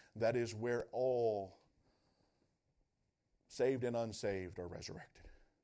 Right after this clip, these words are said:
Everyone. Everyone will be resurrected. The Bible says, "I am he," in verse number eighteen, "that liveth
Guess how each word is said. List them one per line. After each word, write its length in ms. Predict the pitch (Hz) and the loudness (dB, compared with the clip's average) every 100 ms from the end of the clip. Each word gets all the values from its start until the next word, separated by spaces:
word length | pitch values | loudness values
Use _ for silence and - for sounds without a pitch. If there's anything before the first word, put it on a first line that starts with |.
| _ _ _ - | _ _ _ -6
Everyone. 640 | 123 113 107 113 92 90 - _ _ _ _ _ _ _ _ _ _ _ _ - | -4 -4 -4 -4 -4 -10 -18 _ _ _ _ _ _ _ _ _ _ _ _ -2
Everyone 720 | 151 135 151 139 113 104 92 87 _ _ _ _ _ - | 0 -2 -2 -2 -2 -4 -6 -14 _ _ _ _ _ -16
will 120 | 98 | -8
be 140 | 101 | -4
resurrected. 600 | 98 95 90 85 - - - - _ _ _ _ _ _ _ _ _ _ _ _ _ _ _ _ _ _ _ _ - - _ _ - - _ _ _ _ | -2 -2 -4 -10 -12 -20 -20 -20 _ _ _ _ _ _ _ _ _ _ _ _ _ _ _ _ _ _ _ _ -20 -20 _ _ -20 -20 _ _ _ _
The 80 | - | -2
Bible 100 | 123 | -2
says, 300 | 120 131 123 | 4 8 8
"I 220 | 113 123 | 8 6
am 180 | 135 135 | 4 2
he," 340 | 127 127 107 98 | -2 -4 -2 -2
in 100 | 95 | -4
verse 220 | 98 - | -6 -4
number 180 | 104 98 | -2 -2
eighteen, 580 | 101 - 104 92 90 90 | -2 -6 -8 -8 -8 -6
"that 200 | 90 - | -6 -4
liveth 420 | 104 113 127 | 0 0 0